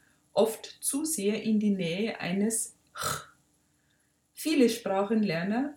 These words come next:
müssen sich bewusst auf die richtige Aussprache Himmel oder Halt konzentrieren. Chimmel oder Chalt hingegen sind nicht richtig.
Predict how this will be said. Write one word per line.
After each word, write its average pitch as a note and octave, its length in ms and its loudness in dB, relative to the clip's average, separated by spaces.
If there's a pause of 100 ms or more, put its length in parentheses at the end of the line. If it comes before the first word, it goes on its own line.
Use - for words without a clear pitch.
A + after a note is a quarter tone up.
müssen C4 400 6
sich B3 320 -2
bewusst A3+ 760 -2 (160)
auf G3+ 240 2
die A3+ 120 2
richtige D4+ 560 -4
Aussprache G#3+ 840 -2 (420)
Himmel B3 760 0 (380)
oder G3+ 420 4 (120)
Halt - 760 0
konzentrieren. E3+ 1000 -4 (720)
Chimmel A3 680 -2
oder F3 460 -2
Chalt - 720 0
hingegen G3 720 -2
sind G#3 320 2
nicht B3+ 220 0
richtig. G3 520 -4